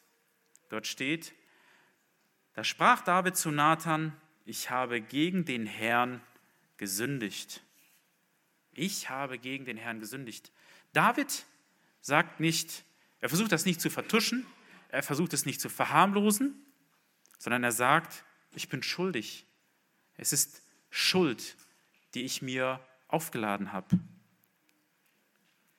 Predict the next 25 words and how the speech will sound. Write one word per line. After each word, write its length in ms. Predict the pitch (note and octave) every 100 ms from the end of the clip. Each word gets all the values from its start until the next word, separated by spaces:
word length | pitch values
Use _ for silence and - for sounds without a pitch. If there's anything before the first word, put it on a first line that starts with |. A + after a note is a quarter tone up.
| _ _ _ _ _ _ -
David 240 | B2+ D#3+
war 100 | C3
König, 600 | - D3+ D#3 G2+ - - - _ _ _ _ _ - _
Nathan 340 | A2 B2+ C#3 A#2
war 80 |
ein 120 | G#2+ G#2+
Prophet. 600 | - - B2+ A2+ - - _ _ _ _ _ _ _ _ _ - -
Und 80 | A2+
was 200 | C3+ -
haben 200 | F3+ F3
Könige 420 | - E3 F3+ D#3+
ganz 200 | C#3+ C#3
oft 200 | C#3+ -
mit 140 | C#3+
Propheten 460 | - C3 - C#3 C#3
gemacht 340 | A#2 B2+ -
im 100 | D#3
Alten 240 | C3+ D3 D3+
Testament? 600 | D3+ - D3 C#3+ F3 G#3+ - _ _ _ _ _ _ _ _ _ _ _ _ _
Die 80 | -
haben 80 | G2+
die 100 | G#2
umgebracht 800 | C3 F3 D#3+ D3 D3 - - - - -
oder 280 | G#2 F#2+
weggesperrt 880 | C#3+ - - - - C3 C3 - -